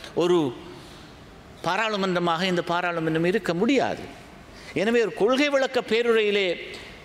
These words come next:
அதிமேதகு ஜனாதிபதி அவர்கள் இந்த விஷயத்தை பற்றி ஒரு வார்த்தை கூட சொல்லாதது மிகவும் கவலைக்குரிய ஒரு விஷயமாக இருக்கிறது என்பதை நான் இங்கு சொல்லியாக வேண்டும். இனப்பிரச்சினைக்கான தீர்வு விவகாரத்திலே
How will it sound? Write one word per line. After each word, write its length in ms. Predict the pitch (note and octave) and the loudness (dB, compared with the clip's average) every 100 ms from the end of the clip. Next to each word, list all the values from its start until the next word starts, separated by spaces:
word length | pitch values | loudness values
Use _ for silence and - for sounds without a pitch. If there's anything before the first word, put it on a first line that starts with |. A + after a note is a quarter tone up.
| - | -10
அதிமேதகு 500 | - F3 A#3 A3+ G#3+ | -4 -2 0 0 2
ஜனாதிபதி 500 | F#3+ F#3+ A3 A3 G3+ | 0 0 0 2 2
அவர்கள் 340 | G3 F#3 F#3 F3+ | 2 2 0 2
இந்த 140 | F#3+ | 2
விஷயத்தை 640 | F3 - A3+ A3 G3+ E3+ - - - | 0 2 0 2 0 0 -4 -8 -4
பற்றி 360 | E3+ - A#2 - - - - - | -4 -4 -10 -10 -20 -18 -12 -2
ஒரு 200 | F#3 G3 | 0 2
வார்த்தை 420 | F3+ B3 - C4+ | 2 0 -2 0
கூட 180 | B3 A#3+ - | 2 2 2
சொல்லாதது 520 | A3 B3 A3+ F#3+ F#3 | 2 2 4 2 2
மிகவும் 320 | G3+ A3 C#4+ | 2 2 0
கவலைக்குரிய 540 | A#3+ A3 C4 A#3+ G#3+ G3 | 0 0 2 2 2 2
ஒரு 80 | F3 | 2
விஷயமாக 480 | E3 D3 B2+ A2 G2+ - - - - | 0 0 0 -2 -6 -8 -18 -12 -2
இருக்கிறது 520 | D#3+ F#3+ F#3 F3+ E3+ D3 - - | 0 2 2 2 2 0 -2 -4
என்பதை 460 | C#3+ F3 F3 F3 F3 E3+ - - - | 0 2 2 2 0 0 -4 -14 -4
நான் 180 | C#3+ D3+ | -2 -2
இங்கு 200 | D3+ D3+ D#3 | 0 0 2
சொல்லியாக 400 | D3 C3+ A#2+ B2+ | 2 2 2 0
வேண்டும். 280 | G2 E2+ - - - - - - - - - - - - - | -2 -4 -14 -20 -20 -20 -20 -20 -20 -20 -20 -20 -20 -20 -8
இனப்பிரச்சினைக்கான 840 | - G3+ F#3+ G#3 F#3+ F#3 F3+ E3+ E3 | -2 -2 0 0 0 -2 0 -2 -2
தீர்வு 320 | - F3 F3 | 0 2 2
விவகாரத்திலே 680 | D3+ D#3 D3 C#3 C3 C3 C3 | 2 2 0 -2 0 0 -2